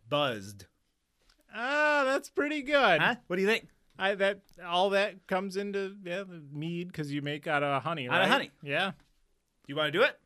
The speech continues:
Speaker 2: Nope.
Speaker 1: Okay.
Speaker 2: No. <laughs> I don't, but no, that's pretty cool.
Speaker 1: I thought that was a really neat
Speaker 2: Yeah,
Speaker 1: story.
Speaker 2: I, I
Speaker 1: That's fun.
Speaker 2: Makes sense that they would be trying to, uh, create countermeasures for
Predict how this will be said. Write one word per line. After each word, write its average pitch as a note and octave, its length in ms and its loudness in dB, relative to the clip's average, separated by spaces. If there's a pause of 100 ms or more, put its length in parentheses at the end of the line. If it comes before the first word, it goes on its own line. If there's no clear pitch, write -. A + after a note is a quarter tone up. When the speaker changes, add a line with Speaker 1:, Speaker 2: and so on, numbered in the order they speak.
Speaker 2:
Nope. C3+ 360 -8 (160)
Speaker 1:
Okay. C3+ 300 -6 (120)
Speaker 2:
No. B2 220 -16 (560)
<laughs> C6+ 540 -4
I G#3 160 2
don't, D3+ 320 -2
but E3 140 -4
no, C4 180 4
that's B3+ 200 0
pretty D4 240 -6
cool. C4 400 0 (100)
Speaker 1:
I A#3+ 120 6
thought A3 180 -2
that G3+ 120 -4
was E3+ 120 -4
a E3 40 -4
really E3+ 140 2
neat D#3+ 220 0
Speaker 2:
Yeah, D#3+ 220 4
Speaker 1:
story. E3 80 0
Speaker 2:
I, F3+ 120 -2
I F3+ 40 -4 (360)
Speaker 1:
That's - 160 -12
fun. C#3 320 -2 (460)
Speaker 2:
Makes D#3+ 240 -6
sense F#3 220 -2
that C#3 100 -12
they C3+ 120 -2
would C3+ 160 -4
be B2+ 300 -8 (120)
trying C#3 380 0
to, C3 280 -6
uh, A2+ 300 -4 (360)
create D3+ 300 -4
countermeasures C#3 840 -2
for A#2 380 -8